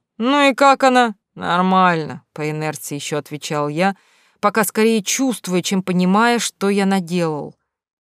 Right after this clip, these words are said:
«Так вы теперь вместе?» «Нет», они заржали.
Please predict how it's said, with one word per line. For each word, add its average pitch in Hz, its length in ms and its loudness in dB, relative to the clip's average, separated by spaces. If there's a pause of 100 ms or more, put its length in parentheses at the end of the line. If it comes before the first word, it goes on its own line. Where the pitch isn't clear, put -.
(180)
«Так 170 180 0
вы 185 140 4
теперь 196 320 4
вместе?» 208 580 2 (320)
«Нет», 165 540 -4 (120)
они 165 300 -4
заржали. 156 680 -4